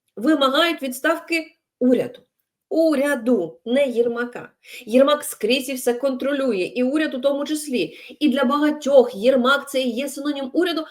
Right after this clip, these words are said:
але зрештою все, що вимагається, — відставка уряду. Але кому яка різниця? Плівки, корупція, все змішалося. Головне, головне не обговорювати,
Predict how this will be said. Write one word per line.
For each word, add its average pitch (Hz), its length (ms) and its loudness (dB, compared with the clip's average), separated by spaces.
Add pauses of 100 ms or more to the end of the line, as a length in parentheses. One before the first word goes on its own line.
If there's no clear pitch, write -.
(200)
але 254 240 -4
зрештою 262 500 -6
все, - 380 -12
що - 340 -14
вимагається, — 196 640 -4 (320)
відставка 220 600 -10 (200)
уряду. 208 420 -2 (340)
Але 277 240 -2
кому 285 240 -6
яка 302 220 -4
різниця? 311 500 -8 (720)
Плівки, 247 520 0
корупція, 311 680 0 (280)
все 359 220 0
змішалося. 349 720 -2 (180)
Головне, 392 600 4
головне 320 400 2
не 359 120 2
обговорювати, 320 960 2